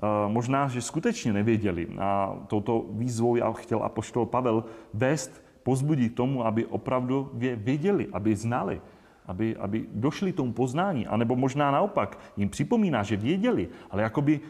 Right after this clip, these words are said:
na některé věci zapomněli. „Což nevíte?“ a tak dále. A my to budeme procházet. Je zvláštností, že apoštol Pavel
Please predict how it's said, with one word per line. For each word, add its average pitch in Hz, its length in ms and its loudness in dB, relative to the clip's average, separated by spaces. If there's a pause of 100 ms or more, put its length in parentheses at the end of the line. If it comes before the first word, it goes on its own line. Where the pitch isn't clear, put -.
(100)
na 117 140 0
některé 147 460 0
věci 147 340 -2
zapomněli. 170 640 0 (420)
„Což - 320 -10
nevíte?“ 143 640 -4 (360)
a - 60 -20
tak 101 180 -8
dále. 107 320 -2
A 113 40 0
my 110 100 2
to 110 120 -2
budeme 117 260 0
procházet. 117 500 -2 (720)
Je 110 140 2
zvláštností, 135 760 0
že 120 120 2
apoštol 135 380 0
Pavel 117 460 0